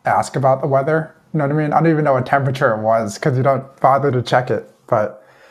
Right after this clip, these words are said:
my impressions, and we talked about this a little bit before, was, you know, I was coming in co-, off of last year's Coalesce in New Orleans, and a lot of the conversation was around,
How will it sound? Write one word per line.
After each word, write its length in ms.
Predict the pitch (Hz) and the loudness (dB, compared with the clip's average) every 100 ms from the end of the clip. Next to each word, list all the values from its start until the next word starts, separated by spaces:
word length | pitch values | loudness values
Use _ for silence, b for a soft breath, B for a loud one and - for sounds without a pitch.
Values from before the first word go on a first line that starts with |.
| b b b _ _ - | b b b _ _ 0
my 200 | 135 190 | 2 4
impressions, 640 | 180 147 - 139 120 113 | 2 0 0 0 0 0
and 120 | 156 | 0
we 60 | 160 | 2
talked 220 | 170 170 | 2 2
about 260 | - 131 - | 2 0 0
this 200 | 120 - | -2 -2
a 60 | |
little 240 | 113 113 110 | -2 -2 -2
bit 240 | 107 101 | -2 -4
before, 640 | 101 - - 104 95 95 - | -6 -4 -2 0 0 -4 -4
was, 540 | 123 107 101 95 - _ _ _ _ _ _ _ _ _ | -2 -2 -4 -8 -14 _ _ _ _ _ _ _ _ _
you 60 | 151 | 2
know, 60 | 143 | 4
I 40 | |
was 100 | 160 | 4
coming 320 | - 196 156 | 4 4 4
in 440 | 139 131 131 127 - _ _ _ _ - | 2 2 2 -2 -6 _ _ _ _ -4
co-, 220 | 160 143 - | -4 -2 2
off 260 | 131 135 | 2 2
of 640 | 147 123 120 113 113 - _ _ | 0 0 0 -2 -6 -16 _ _
last 300 | 120 110 127 | 0 0 2
year's 160 | 151 135 | 0 0
Coalesce 540 | - 143 131 135 131 | 0 2 4 2 0
in 100 | 123 | -2
New 60 | 107 | 0
Orleans, 480 | 104 110 131 147 131 | 0 0 0 0 -2
and 120 | 123 | -2
a 40 | 107 | 2
lot 220 | 123 175 | 2 2
of 80 | 156 | 0
the 80 | |
conversation 920 | 127 135 127 120 - 113 117 117 101 | -2 -2 -2 -2 -2 -2 -2 -2 -4
was 220 | 104 101 104 | -2 -4 -4
around, 500 | 92 92 92 92 | -2 -2 -2 -6